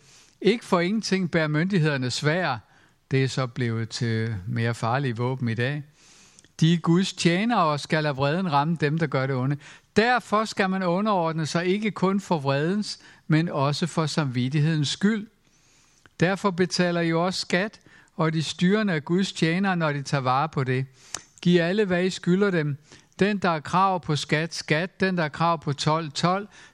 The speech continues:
Den, I skylder frygt, frygt. Den, I skylder ære, ære." Altså, for nu at tage et par konkrete eksempler. Skat og færdselslov.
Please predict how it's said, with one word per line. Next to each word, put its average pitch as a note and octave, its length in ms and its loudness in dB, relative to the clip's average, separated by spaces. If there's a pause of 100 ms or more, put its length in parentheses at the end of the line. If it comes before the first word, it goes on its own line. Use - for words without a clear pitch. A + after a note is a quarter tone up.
(100)
Den, G3+ 180 4
I F#3+ 60 0
skylder C#3+ 340 0
frygt, E3 340 -2
frygt. F#3 400 -4
Den, E3+ 160 0
I E3 60 0
skylder C#3 400 0
ære, C3 480 -2
ære." A#2+ 420 -2 (920)
Altså, D#3 540 -2 (4000)
for F3 200 2
nu F3+ 160 2
at F#3 100 0
tage F3+ 220 0
et F3 80 -6
par D#3+ 140 0
konkrete E3+ 600 0
eksempler. G3 580 0 (800)
Skat - 680 -2 (840)
og C#3+ 140 4
færdselslov. C3+ 1000 -4